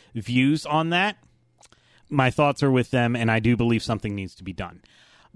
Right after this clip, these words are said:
But what we can do to help the families that are affected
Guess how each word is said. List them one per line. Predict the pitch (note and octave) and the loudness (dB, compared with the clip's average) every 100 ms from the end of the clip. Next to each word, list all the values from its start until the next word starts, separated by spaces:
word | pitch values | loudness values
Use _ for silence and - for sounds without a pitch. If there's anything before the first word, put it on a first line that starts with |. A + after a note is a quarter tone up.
| A2+ | -4
But | - A#3+ F3 - | 2 2 2 -2
what | - D3 E3+ - | -4 0 0 0
we | E3 G3 | -4 -2
can | - A3 | -2 -2
do | F3 D#3 C#3+ C3 | 2 2 2 0
to | - C3+ | -2 0
help | D3+ C#3+ - | 0 -2 -4
the | D3 | -6
families | - D3+ D3 C#3 B2 | -2 -2 0 0 2
that | C3+ | 2
are | B2+ | 2
affected | A#2 - C3 - F#2+ G#2+ | 2 0 -2 -2 -8 -10